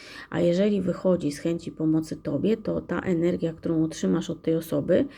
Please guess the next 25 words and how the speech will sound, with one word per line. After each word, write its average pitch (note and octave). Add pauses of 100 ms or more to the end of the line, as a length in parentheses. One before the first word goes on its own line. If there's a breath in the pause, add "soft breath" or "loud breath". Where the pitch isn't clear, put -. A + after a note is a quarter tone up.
(260 loud breath)
bardzo G3+
Cię F#3
zasili F3+
i -
bardzo D#3+
Cię D#3
wzmocni. D#3+ (520 loud breath)
I F3
można F#3+
powiedzieć, G3
że F3+
jeżeli G3+
ktoś G3
ma G3
do F#3+
nas F#3
dobre G3
intencje, E3
cokolwiek G3
by D#3+
nam E3
nie E3
robił, E3 (400 soft breath)
znaczy D#3
nam, D3+